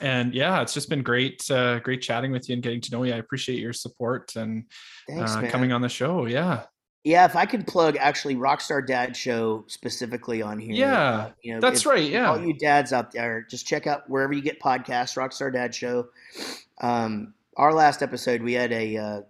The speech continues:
Speaker 2: a club owner for, owner from here who is now a promoter. He prom-, promotes all of Snoop Do-, Snoop Dogg and, uh,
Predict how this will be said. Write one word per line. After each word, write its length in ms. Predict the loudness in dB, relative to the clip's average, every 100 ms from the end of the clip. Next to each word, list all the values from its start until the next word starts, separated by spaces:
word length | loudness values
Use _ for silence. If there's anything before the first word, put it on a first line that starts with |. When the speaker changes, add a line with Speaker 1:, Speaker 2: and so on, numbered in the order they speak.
| _
Speaker 2:
a 140 | -12 -12
club 340 | -8 -4 -2
owner 220 | 0 -2 -4
for, 240 | -10 -16 _
owner 260 | -10 -6 -6
from 180 | -8 -10
here 280 | -6 -6 -6
who 200 | -6 -6
is 200 | -8 -8
now 400 | -8 -6 -8 -10
a 80 | -12
promoter. 400 | -8 -6 -4 -6
He 120 | -12
prom-, 360 | -10 -8 -8 -10
promotes 480 | -10 -6 -6 -8 -6
all 160 | -6
of 80 | -6
Snoop 340 | -8 -8 -8 -6
Do-, 100 | -12 _
Snoop 320 | -10 -10 -6
Dogg 300 | -4 -2 -4
and, 220 | -6 -6
uh, 260 | -6 -8